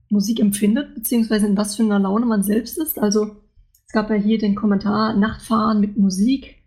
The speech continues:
äh, für die, um den Kopf frei zu bekommen oder in Ideen im Kopf zu entwickeln. Also da bin ich auch so ein Kandidat für. Da finde ich zum Beispiel auch, wenn ich dann abends mit der U-Bahn heimfahre oder halt noch ein Stückchen zu Fuß gehe, Kopfhörer drauf.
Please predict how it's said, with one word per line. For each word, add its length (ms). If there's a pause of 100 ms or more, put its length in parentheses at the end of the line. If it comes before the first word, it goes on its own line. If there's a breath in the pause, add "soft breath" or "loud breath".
(520)
äh, 240
für 200
die, 120
um 160
den 100
Kopf 200
frei 180
zu 180
bekommen 380
oder 200
in 240
Ideen 640 (300 loud breath)
im 100
Kopf 240
zu 120
entwickeln. 640 (360)
Also 240
da 120
bin 140
ich 140
auch 160
so 140
ein 120
Kandidat 580
für. 400 (560 soft breath)
Da 80
finde 240
ich 120
zum 120
Beispiel 320
auch, 280
wenn 100
ich 100
dann 520 (280 soft breath)
abends 260
mit 100
der 100
U-Bahn 360
heimfahre 680
oder 200
halt 140
noch 120
ein 80
Stückchen 380
zu 120
Fuß 300
gehe, 240
Kopfhörer 440
drauf. 420